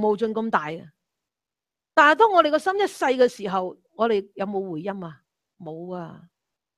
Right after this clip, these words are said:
係咪啊？所以點解啊？如果我哋越要諗嘅話，「哇，師父點啊？即係啲無智亦無得已，無所得故，噉究竟咩啊？無苦集滅道，明明有苦集滅道啊！」你明知苦集滅都，都係因緣所失法，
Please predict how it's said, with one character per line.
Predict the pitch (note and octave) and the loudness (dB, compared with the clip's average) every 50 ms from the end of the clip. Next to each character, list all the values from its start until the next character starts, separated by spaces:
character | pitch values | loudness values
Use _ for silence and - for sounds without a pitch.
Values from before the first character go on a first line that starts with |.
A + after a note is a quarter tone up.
| _ _ _ | _ _ _
係 | - F#3+ G3 | -8 -8 -6
咪 | F#3+ | -6
啊？ | F#3 F#3+ F#3 _ _ _ _ _ _ _ _ _ - | -6 -8 -10 _ _ _ _ _ _ _ _ _ -2
所 | - F#4+ | 0 0
以 | F#4+ | 0
點 | B3+ D4+ D#4+ | 0 0 2
解 | C#4+ B3+ | 4 4
啊？ | A#3+ B3 A3+ - _ _ _ _ _ _ _ _ _ - | 4 4 2 -2 _ _ _ _ _ _ _ _ _ -6
如 | A#3+ B3 C#4 F4 | -2 0 0 0
果 | A4+ A4 | 2 4
我 | E4 D4+ | 4 4
哋 | D4+ D4 B3 | 4 4 0
越 | A3+ C4 C4+ - - - | 0 -2 -2 -2 -2 0
要 | A#3+ D4 C#4+ | 0 2 4
諗 | C#4 C4 A3 A#3+ D4 | 4 4 4 4 2
嘅 | C#4+ C#4+ B3+ | -2 -2 -2
話， | A#3 G#3+ - - | -2 -6 -14 -16
「哇， | A3 C4+ C#4 C4+ | -14 -12 -10 -12
師 | B3+ - - D4+ | -10 -10 -10 -10
父 | C#4 D4 | -10 -12
點 | - _ G3 F3 F#3 A#3+ B3+ | -16 _ -12 -12 -10 -10 -8
啊？ | B3 A3+ G#3 G3+ G3+ | -8 -8 -8 -8 -10
即 | G3 G3+ - E4 | -10 -8 -6 -6
係 | D#4 A3+ | -6 -6
啲 | C#4+ D#4 D4 | -8 -10 -12
無 | G#3+ E3 D#3+ E3 | -12 -14 -14 -16
智 | - - | -14 -12
亦 | A#3 G3+ G3 | -10 -8 -8
無 | F#3 F3+ E3+ F3+ | -8 -10 -10 -8
得 | F#3 F#3+ F#3 | -6 -6 -6
已， | G3+ G3 G3+ | -6 -8 -10
無 | A3 G3 D3+ | -10 -10 -12
所 | D3+ - - E3+ A#3 | -14 -14 -14 -16 -14
得 | - C4 - _ | -14 -16 -18 _
故， | - G#3+ G#3 G3 | -18 -20 -18 -14
噉 | A3 B3 B3 - | -14 -14 -12 -12
究 | F#3 F#3+ | -14 -14
竟 | F3+ G3 G3+ G#3+ | -14 -14 -12 -10
咩 | A#3 G#3+ | -8 -8
啊？ | G3+ G3 F#3 F3+ _ _ _ _ _ _ _ | -8 -10 -12 -14 _ _ _ _ _ _ _
無 | - G3 G3+ | 0 0 0
苦 | G3 - D#4+ F4+ | 0 0 -2 -2
集 | F4 D#4+ | 0 -2
滅 | C#4 - B3 B3+ A3+ | -4 -4 -4 -6 -4
道， | - C4 D#4+ | -4 -4 -2
明 | D#4 A3 F3+ F#3 | -2 -6 -6 -6
明 | F3+ F3+ F3+ | -6 -8 -6
有 | F#3+ G#3+ | -6 -8
苦 | G#3+ - C4+ | -8 -8 -12
集 | B3+ - | -10 -10
滅 | A#3 G3+ - G3+ G3+ - | -10 -10 -10 -12 -12 -10
道 | A3 G3 G3+ A3+ | -10 -8 -6 -4
啊！」 | A#3 B3+ B3+ B3+ B3+ B3+ B3 - _ _ _ _ _ _ _ _ | -4 -4 -4 -6 -8 -10 -12 -16 _ _ _ _ _ _ _ _
你 | - A#3+ | -6 -4
明 | B3 A3 F3 E3+ F3 E3 | -4 -4 -6 -8 -8 -12
知 | - - C4 B3+ | -12 -10 -12 -10
苦 | - - F#3+ A3 | -10 -12 -14 -10
集 | G#3 - | -8 -8
滅 | - - F#3+ F3+ F3+ _ | -8 -8 -10 -14 -12 _
都， | - A3+ A3+ G#3+ - | -8 -8 -8 -8 -8
都 | - C4+ | -6 -6
係 | A3+ F#3+ | -6 -4
因 | E3+ G3+ G#3 G#3+ F#3+ | -4 -4 -4 -4 -6
緣 | D#3+ D3 | -12 -14
所 | C#3 - D3 E3+ | -16 -16 -14 -14
失 | - G3+ F#3 | -12 -12 -12
法， | - D#3+ - | -14 -16 -20